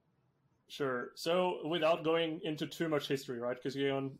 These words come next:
go really far back if you wanna talk about this. Uh, but, uh,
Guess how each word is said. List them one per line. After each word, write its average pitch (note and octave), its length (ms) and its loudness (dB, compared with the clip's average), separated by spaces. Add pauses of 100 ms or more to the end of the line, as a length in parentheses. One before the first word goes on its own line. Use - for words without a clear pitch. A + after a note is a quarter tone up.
go C3+ 360 0
really C#3 340 2
far B2+ 260 0
back A#2+ 240 -2
if A#2+ 140 -10
you A#2 180 -6
wanna A#2 300 -6
talk B2 240 -10
about A#2 240 -10
this. - 360 -10
Uh, C3 380 0 (120)
but, C#3 380 -2 (480)
uh, C#3 340 2